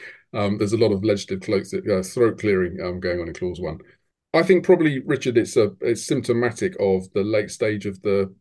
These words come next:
Parliament and the, and the government. Um, and I think primarily it is a party management, um, uh, explanation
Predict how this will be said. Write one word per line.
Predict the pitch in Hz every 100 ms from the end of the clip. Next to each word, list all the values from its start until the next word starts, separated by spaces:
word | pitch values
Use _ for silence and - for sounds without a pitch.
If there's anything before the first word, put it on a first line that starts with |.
| -
Parliament | 107 110 120 120
and | - 101 98
the, | 98 95 -
and | 107
the | 98
government. | 104 104 107 - _ -
Um, | 98 98 98
and | 101
I | 95
think | 107
primarily | 95 104 104 101
it | 98
is | 95
a |
party | 92 101 95
management, | 101 101 95 98 98 -
um, | 107 98 98 101 - -
uh, | 98 98 95 92 _ _ _ _ _ _ -
explanation | 120 - 123 117 113 123 120